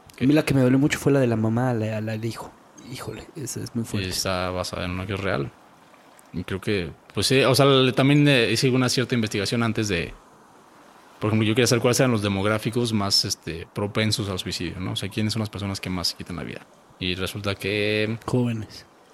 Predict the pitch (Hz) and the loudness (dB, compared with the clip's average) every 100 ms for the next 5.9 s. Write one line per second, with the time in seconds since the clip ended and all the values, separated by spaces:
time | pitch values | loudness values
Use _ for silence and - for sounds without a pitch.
0 | - 120 131 110 127 135 127 143 - 117 | -6 -2 0 4 4 6 6 4 2 0
1 | 117 117 110 110 110 98 90 92 113 104 | 0 0 0 0 -2 -2 -4 -2 0 0
2 | 101 95 104 127 139 - - - - - | 0 0 2 2 0 -4 -20 -20 -20 -20
3 | - - 92 - 107 104 98 98 98 98 | -14 -6 -6 -4 -2 0 2 2 2 2
4 | 101 107 117 104 - 104 117 110 104 101 | 2 2 2 0 0 0 2 2 2 0
5 | - 101 107 110 107 107 101 113 | 0 0 2 2 2 0 0 2